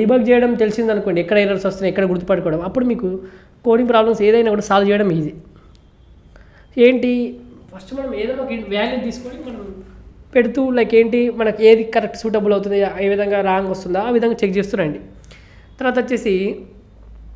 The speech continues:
get advice from others. So, మనం ఏంటి, study చేయండి, analyze చేయండి సొల్యూషన్స్ని, other programmers రాసింది, కోడ్ని రీడ్ చేయండి, కోడ్ రివ్యూస్ కావచ్చు, డిస్కస్ చేసుకోవడం కానీ, తర్వాత ఎక్స్‌ప్లనేషన్ కానీ, ఎక్స్‌ప్లనేషన్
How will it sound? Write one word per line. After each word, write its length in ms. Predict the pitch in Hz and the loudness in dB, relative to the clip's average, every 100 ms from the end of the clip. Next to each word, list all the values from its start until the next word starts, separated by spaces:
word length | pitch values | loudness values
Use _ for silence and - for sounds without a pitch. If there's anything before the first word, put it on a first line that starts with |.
| - - - - - - - - - 190 | -20 -20 -20 -20 -20 -20 -20 -20 -10 0
get 140 | 226 240 208 | 2 4 2
advice 300 | 208 226 220 208 | 2 2 0 0
from 140 | 208 202 - 175 | 0 -2 -8 -2
others. 260 | 180 165 - - - - - - - | 0 -2 -6 -18 -20 -20 -20 -20 -6
So, 80 | 254 | 0
మనం 120 | 254 254 | 2 4
ఏంటి, 200 | 247 247 240 240 | 2 0 -2 -4
study 260 | - 208 233 196 | 0 2 2 0
చేయండి, 280 | 175 165 175 | -2 0 -2
analyze 320 | 175 214 202 180 | 0 2 2 4
చేయండి 200 | 165 156 | 2 2
సొల్యూషన్స్ని, 500 | 202 208 190 160 160 151 180 | 0 0 0 -4 -4 -8 -2
other 160 | 214 214 | -2 2
programmers 400 | 214 202 202 190 175 | 2 4 2 2 2
రాసింది, 340 | 170 180 147 139 - - - - - - - - - | 2 0 -6 -8 -20 -20 -20 -20 -20 -20 -20 -20 -6
కోడ్ని 320 | 208 226 226 190 | 2 4 4 4
రీడ్ 200 | 185 202 185 | 4 2 2
చేయండి, 340 | 180 165 156 160 156 | 2 4 2 -2 -2
కోడ్ 200 | 196 185 | -2 0
రివ్యూస్ 320 | 180 180 180 180 | -2 -2 -4 -4
కావచ్చు, 400 | 156 151 147 - 147 156 - - - 208 160 | -6 -6 -10 -12 -12 -12 -18 -20 -18 -8 -8
డిస్కస్ 340 | 156 214 165 | -2 0 0
చేసుకోవడం 560 | 170 160 - 160 156 156 151 | -2 -4 -4 -4 -2 -4 -6
కానీ, 220 | 147 147 151 - - - - | -8 -12 -14 -18 -20 -20 -8
తర్వాత 200 | 190 190 170 | -6 -2 -2
ఎక్స్‌ప్లనేషన్ 520 | 170 - 214 196 185 170 | -2 -2 2 2 2 0
కానీ, 200 | 151 147 151 190 | 0 -2 -6 -8
ఎక్స్‌ప్లనేషన్ 400 | 190 202 190 185 | -6 -4 -4 -4